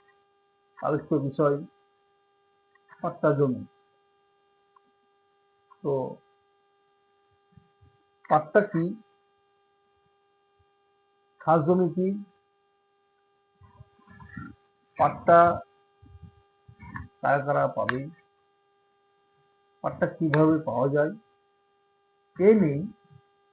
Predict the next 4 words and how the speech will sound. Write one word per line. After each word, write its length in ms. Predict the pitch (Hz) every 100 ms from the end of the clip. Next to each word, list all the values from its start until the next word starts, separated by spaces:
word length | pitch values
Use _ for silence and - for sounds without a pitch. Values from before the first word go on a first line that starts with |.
| _ _ _ _ _ _
আজকের 360 | 139 135 143 143 - _ _ _ _ _ _ 403 403 403 403 403 403 403 403 403 403 403 403 _ _ _ _
আমার 260 | 147 135 120 - _ _ _ _ _ _ _ _ _ -
আলোচনার 400 | 160 135 127 143 156
বিষয়। 280 | 135 -